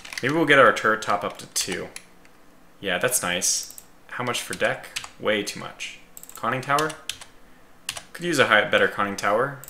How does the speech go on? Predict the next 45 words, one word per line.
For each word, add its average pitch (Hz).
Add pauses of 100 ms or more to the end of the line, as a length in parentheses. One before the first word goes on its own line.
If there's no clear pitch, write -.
(1160)
Increase 160
the, 110
uh, 104
ammo 143
a 143
little 143
bit, 151
just -
because 107
eventually 117
we'll 104
wanna 98
decrease 110
the, - (200)
the 90 (420)
ammo 98 (180)
in 107
order 107
to 98
fit 101
in 98
director 92
firing. 90 (1400)
And 107
now 147
I 104
guess 107
we -
could, -
no, 110
I -
don't, 147
I -
just 135
don't 156
like 110
this. -
As 117
we're 131
able 135
to 156
fire 113
better 104
and 95
better, 117